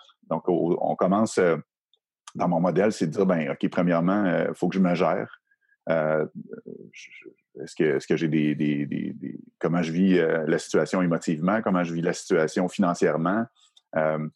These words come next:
euh, mon niveau d'énergie, mon focus, je le mets où ? Tu sais, ça prend quand même un, un niveau d'introspection ou un niveau de, de, de, de conscience, en fait, sur, euh, euh, euh, pour être capable de passer à travers.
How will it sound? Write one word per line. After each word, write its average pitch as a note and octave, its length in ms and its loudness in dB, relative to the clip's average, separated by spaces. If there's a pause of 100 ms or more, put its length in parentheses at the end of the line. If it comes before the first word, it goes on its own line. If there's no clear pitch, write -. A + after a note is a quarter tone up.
(460)
euh, D2+ 240 -4
mon E2 160 0
niveau E2 220 2
d'énergie, E2+ 400 0
mon A2 160 4
focus, F#2 440 -2
je G2 100 0
le E2+ 100 0
mets E2 140 0
où ? G#2+ 140 0
Tu G2+ 100 -4
sais, F#2+ 40 -2
ça E2 120 -4
prend F#2+ 200 -2
quand E2+ 160 -2
même G2 200 0
un, E2 140 0
un E2 80 -4
niveau E2+ 200 -2
d'introspection E2+ 760 -2 (360)
ou G#2+ 180 4
un G2 60 4
niveau F2+ 240 4
de, G2 160 4
de, E2 300 2
de, D#2 240 0
de D#2 80 -2
conscience, G2 540 0
en D2+ 160 -2
fait, F2+ 140 -4 (400)
sur, E2 360 -2
euh, D2+ 180 0 (1000)
euh, C#2+ 320 -8 (360)
euh, - 40 -14 (500)
pour G2 100 2
être F2 80 -2
capable F#2+ 260 2
de F2 60 4
passer E2+ 240 0
à F2 60 2
travers. D#2+ 440 -2